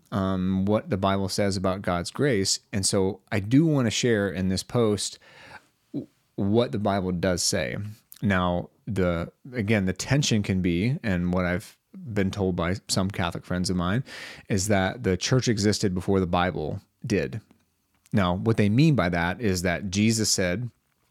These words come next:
in Scripture that he was going to build his church and he was gonna start with Peter. So technically speaking, the church existed, right?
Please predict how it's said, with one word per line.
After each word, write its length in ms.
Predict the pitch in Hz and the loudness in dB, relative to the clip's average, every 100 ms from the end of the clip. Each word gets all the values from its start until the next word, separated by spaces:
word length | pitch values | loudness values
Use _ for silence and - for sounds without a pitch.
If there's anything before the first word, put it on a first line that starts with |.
| - - | -8 0
in 160 | 113 | 2
Scripture 500 | 127 - 101 - 90 - - - - | 2 2 0 0 -2 -4 -12 -12 -2
that 120 | 98 | 0
he 100 | 98 | 2
was 100 | 98 | 0
going 180 | 98 98 | 2 2
to 60 | 92 | 0
build 460 | 87 101 113 120 | 2 4 4 4
his 180 | 110 110 | 2 0
church 360 | - 104 92 98 | 2 2 2 0
and 60 | |
he 60 | 90 | 0
was 80 | 95 | 0
gonna 180 | 92 | 0
start 440 | - - 104 101 - | 0 -2 0 0 -2
with 200 | 101 - | -10 -6
Peter. 500 | - 107 - 52 - _ - - - | 0 0 0 -8 -12 _ -20 -20 -10
So 420 | - - 92 90 - - | -2 0 2 0 -4 -6
technically 420 | - 117 117 104 | -2 -2 0 -2
speaking, 580 | 98 - 143 87 85 90 113 | -2 2 2 2 -2 -2 -2
the 120 | 107 | -4
church 520 | - - 120 113 - - | -2 -2 0 0 -2 -4
existed, 840 | 98 92 98 135 - 85 92 143 135 - | -4 -2 0 2 2 0 0 -2 -4 -4
right? 280 | 98 95 | 0 0